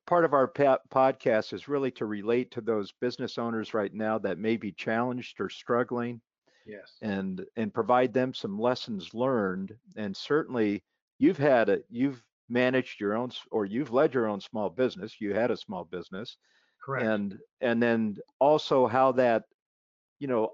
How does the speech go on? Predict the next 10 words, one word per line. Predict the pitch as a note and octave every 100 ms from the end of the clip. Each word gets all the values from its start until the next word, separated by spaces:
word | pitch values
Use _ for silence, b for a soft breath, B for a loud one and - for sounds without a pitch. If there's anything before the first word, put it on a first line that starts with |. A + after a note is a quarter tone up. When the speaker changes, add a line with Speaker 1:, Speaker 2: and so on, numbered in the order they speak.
| -
Speaker 1:
how | C3 D3
that | C#3 A#2+ B2
knowledge | B2 C3+ C3+ A2+
that | - G2 -
you | C3
took | - C3 B2+
or | F#2+
experience | F2+ - - B2 A#2
from | - G#2+
that | G#2+ A2+ G#2+